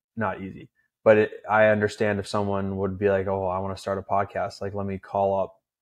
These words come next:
some N H L head coach, start a podcast with them." Like, that's not gonna work. And I don't know if he's gonna really wanna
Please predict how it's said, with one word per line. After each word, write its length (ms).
some 340
N 120
H 160
L 100
head 120
coach, 220
start 200
a 40
podcast 500
with 60
them." 60
Like, 200
that's 360
not 240
gonna 180
work. 420
And 440
I 80
don't 200
know 140
if 100
he's 300
gonna 500
really 340
wanna 360